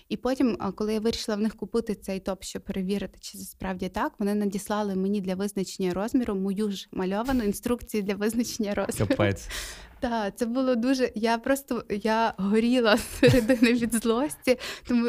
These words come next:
Speaker 1: ну, я не могла заспокоїтися, не розуміла, як так, ну, можна піддивитись. Я також дивлюсь на інші бренди,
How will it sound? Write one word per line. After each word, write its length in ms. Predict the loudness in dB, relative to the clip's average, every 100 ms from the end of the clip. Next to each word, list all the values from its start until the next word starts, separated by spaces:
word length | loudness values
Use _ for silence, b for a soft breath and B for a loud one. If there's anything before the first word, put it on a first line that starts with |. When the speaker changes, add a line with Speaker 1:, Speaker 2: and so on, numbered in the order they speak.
| 2
Speaker 1:
ну, 160 | 2 2
я 200 | 0 0
не 80 |
могла 280 | 2 2 0
заспокоїтися, 680 | -2 -4 -4 0 0 0 -4
не 100 | -4
розуміла, 400 | -2 2 2 2
як 360 | 2 0 -2 -6
так, 420 | -2 -2 -2 -2
ну, 200 | 0 2
можна 320 | 4 4 4
піддивитись. 680 | 2 -4 -2 2 2 0 -4
Я 60 | -4
також 360 | -2 0 -2
дивлюсь 380 | 0 -2 0 0
на 80 | 0
інші 380 | 2 2 2 -2
бренди, 540 | -2 0 0 0 -4